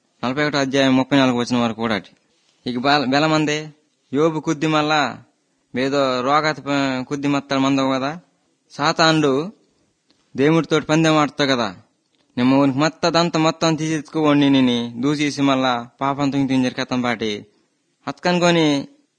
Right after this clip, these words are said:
బేవి తీసుకొని, తీసుకనుకొని యోబు దేవుడిని దూసేసల్లో అసికి బార మాడుతున్న ఎత్తుకు, సాతాను బలం ఎత్తుతున్న ఎత్తుకు, నిమ్మ ఓని శరీరత పరు బాతాను రోగం పుట్టిసా, అసికే ఓనిని దూసిస్తో ఇంజరికెత్తో,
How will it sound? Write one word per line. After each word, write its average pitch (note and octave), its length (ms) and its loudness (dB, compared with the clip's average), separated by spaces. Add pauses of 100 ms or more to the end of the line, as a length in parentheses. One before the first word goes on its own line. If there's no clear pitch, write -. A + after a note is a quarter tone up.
బేవి D#3 340 0
తీసుకొని, D#3+ 600 -2
తీసుకనుకొని C#3 880 -2 (600)
యోబు C#3+ 640 2
దేవుడిని C#3 380 0
దూసేసల్లో B2+ 680 -4
అసికి A#2 220 -8
బార C3+ 180 0
మాడుతున్న C#3 400 0
ఎత్తుకు, A#2+ 480 -2 (600)
సాతాను C3+ 420 0
బలం C3+ 140 -2
ఎత్తుతున్న C3+ 400 -2
ఎత్తుకు, A#2+ 280 -4 (760)
నిమ్మ C3 180 2
ఓని C3+ 720 2 (400)
శరీరత F3+ 400 2
పరు D#3 200 -2
బాతాను C#3+ 340 0
రోగం D#3+ 280 2
పుట్టిసా, D3 560 -4 (440)
అసికే B2+ 340 -2
ఓనిని C#3+ 540 2
దూసిస్తో C#3+ 540 -4
ఇంజరికెత్తో, B2 640 -4